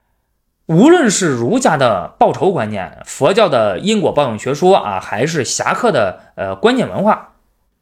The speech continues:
都是扎根于大众的头脑之中的，为大众所信服的。即使当时中国步入了近代啊，政治、经济、文化等与古代已经发生了很大的变化，那国家呢也不断的去，呃，这个提倡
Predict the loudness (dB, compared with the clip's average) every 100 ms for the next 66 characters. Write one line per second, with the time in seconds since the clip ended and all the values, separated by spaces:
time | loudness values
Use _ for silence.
0 | _ _ _ 0 2 2 0 -2 0 0
1 | 2 0 0 0 0 0 -2 -4 -4 -2
2 | -2 0 -2 -2 -2 -2 -4 -2 2 2
3 | 0 -2 -2 -6 -6 -6 -2 -2 -2 -4
4 | -10 -14 _ _ _ _ _ 0 0 0
5 | -4 0 -2 -2 -6 -6 -4 0 0 0
6 | -4 -2 -4 -6 -4 -4 -2 -2 -2 -12
7 | _ _ -10 -8 -2 0 0 -2 -4 -2
8 | -2 0 -2 -4 -4 -4 -4 -4 -4 -6
9 | -6 -2 -2 -2 -12 -10 -6 -4 0 0
10 | 0 -2 -2 -2 2 2 0 -6 -10 -10
11 | -8 -8 -8 0 0 2 0 0 -4 -6
12 | -2 0 0 -2 -6 -6 -6 -8 _ _
13 | _ _ -4 -2 -4 -6 -6 -4 0 2
14 | 2 0